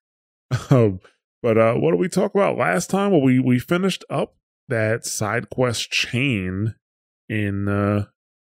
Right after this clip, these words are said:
in the Desert Clan territory. So depending on how you went about it, there's either a new leader, uh, of the Desert Clan, or there is one less contender. <laughs>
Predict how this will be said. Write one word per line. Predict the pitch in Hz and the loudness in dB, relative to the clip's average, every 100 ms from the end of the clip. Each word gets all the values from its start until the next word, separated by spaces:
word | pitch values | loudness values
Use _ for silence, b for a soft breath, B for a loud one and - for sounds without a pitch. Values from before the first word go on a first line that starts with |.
| - | -10
in | 98 | -6
the | 101 | -2
Desert | 90 117 170 | 0 0 -2
Clan | - 101 85 | -4 -4 -4
territory. | 90 85 85 - 90 82 98 | -6 -4 -4 -4 -4 -2 -4
So | 110 90 82 82 - _ _ _ _ _ _ _ _ - | -4 -4 -2 -2 -6 _ _ _ _ _ _ _ _ -16
depending | 92 107 104 101 | -4 -2 0 0
on | 101 98 98 95 | 2 2 0 0
how | 104 101 92 | -2 0 0
you | 98 98 | 0 0
went | 98 98 | -2 -2
about | 92 110 123 | 0 0 2
it, | |
there's | 104 98 | 0 0
either | 101 101 | 0 0
a | 95 | 0
new | 98 110 | 0 0
leader, | 110 120 143 160 - _ _ _ _ _ - | 0 0 0 -2 -4 _ _ _ _ _ -10
uh, | 117 156 190 143 | -6 -4 -4 -4
of | 143 | -4
the | 147 | -2
Desert | 156 160 165 | -2 -2 -2
Clan, | 160 170 180 190 | -2 -2 -2 -2
or | 104 127 135 | -2 -2 0
there | 131 151 | 0 2
is | 127 104 | 0 0
one | 95 113 160 | 0 0 2
less | 151 147 143 | 2 2 2
contender. | 151 139 131 120 87 76 | 0 4 4 2 -2 -6
<laughs> | - | -4